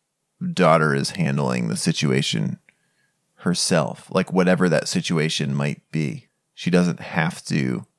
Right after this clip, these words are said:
intervene, and so she allows her to, you know, to kind of,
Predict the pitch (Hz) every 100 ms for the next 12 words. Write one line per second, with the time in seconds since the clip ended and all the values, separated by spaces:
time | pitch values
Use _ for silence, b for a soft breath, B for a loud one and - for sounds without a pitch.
0 | _ 95 95 87 85 71 76 64 64 -
1 | _ - - 151 - 67 60 62 73 85
2 | 71 69 - _ _ - 85 - - 170
3 | - 147 -